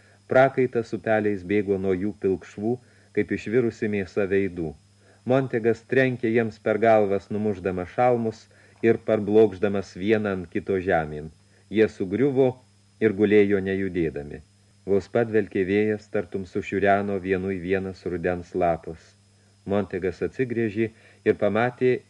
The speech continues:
mechaninį šunį. Išlindęs iš tamsos, jis jau buvo vidury pievelės ir judėjo taip lengvai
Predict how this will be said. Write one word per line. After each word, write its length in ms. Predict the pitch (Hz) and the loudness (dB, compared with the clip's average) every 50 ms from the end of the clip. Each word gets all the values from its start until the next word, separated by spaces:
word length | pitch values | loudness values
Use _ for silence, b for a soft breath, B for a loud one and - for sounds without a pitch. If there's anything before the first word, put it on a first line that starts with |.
| _ _ | _ _
mechaninį 720 | - 98 107 104 98 - 120 123 123 120 120 113 113 107 104 | -2 0 2 2 2 2 0 0 0 0 -2 -4 -4 -6 -6
šunį. 420 | - - - 131 104 85 78 76 73 - _ _ _ _ b b b b b b b | -8 -4 -4 -4 -2 -2 -6 -8 -12 -16 _ _ _ _ b b b b b b b
Išlindęs 640 | 101 95 - - 110 127 143 139 127 127 113 110 - | -4 -4 -4 -2 0 0 0 2 2 0 0 0 -2
iš 120 | 131 110 - | -4 -4 -2
tamsos, 560 | - 113 107 107 - - 139 135 120 - - - _ _ _ _ _ | -2 -2 -2 -4 -2 -2 0 0 0 -2 -6 -14 _ _ _ _ _
jis 160 | - 95 - 104 | -8 -4 0 2
jau 100 | 104 98 | 0 2
buvo 220 | 98 113 113 107 | 2 2 2 2
vidury 420 | 95 101 104 95 104 104 104 110 107 | 2 0 -2 -2 -2 -2 -2 -2 -4
pievelės 680 | 107 - 101 98 95 110 117 127 131 135 135 127 - - | -4 0 0 2 4 4 4 4 2 0 -2 -4 -4 -2
ir 160 | 117 110 101 | -2 -2 -2
judėjo 560 | 95 95 104 98 90 110 110 107 107 104 101 98 | -2 -4 -4 -2 0 2 2 2 2 2 0 0
taip 320 | - - 104 98 - - | 2 0 0 0 0 -2
lengvai 580 | 104 101 101 101 92 95 95 101 101 101 98 | -2 -2 -2 -2 -4 0 2 2 2 2 0